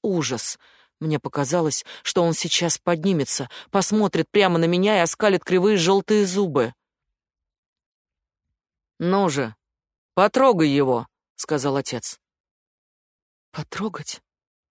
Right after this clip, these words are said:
его?» «Потрогай его», —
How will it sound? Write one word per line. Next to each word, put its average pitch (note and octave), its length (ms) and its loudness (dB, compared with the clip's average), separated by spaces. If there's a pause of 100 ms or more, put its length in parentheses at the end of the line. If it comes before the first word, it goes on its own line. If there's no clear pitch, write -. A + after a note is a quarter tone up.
(300)
его?» C3+ 640 -12 (2000)
«Потрогай G3+ 640 4
его», — C3+ 480 0